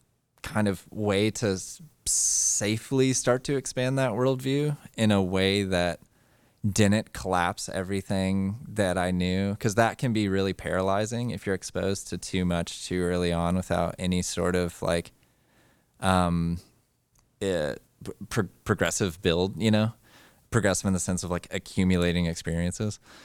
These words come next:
um, and building out what, what you knew before. And so that, to me, um, was a hugely, like, f-, formative time to start to challenge, like, okay, was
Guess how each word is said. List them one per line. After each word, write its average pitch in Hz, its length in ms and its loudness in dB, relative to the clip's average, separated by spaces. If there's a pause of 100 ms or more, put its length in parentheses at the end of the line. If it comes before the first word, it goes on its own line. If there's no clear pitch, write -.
(340)
um, 92 640 2 (220)
and 98 160 2
building 90 300 2
out 87 160 0
what, 87 220 -4
what 92 220 -4
you 90 100 0
knew 85 160 0
before. 90 480 -2 (360)
And 98 140 0
so 98 200 2
that, 101 400 2 (340)
to - 140 -6
me, 87 480 0 (140)
um, 85 680 -2 (140)
was 95 120 -6
a 90 40 -4
hugely, 87 360 -2
like, 85 160 -2
f-, - 120 -20 (120)
formative 87 440 0
time 85 420 0
to 85 340 -4
start 85 300 -2
to 85 80 -4
challenge, 85 400 -2
like, 87 280 -4
okay, 90 300 0
was 90 380 -2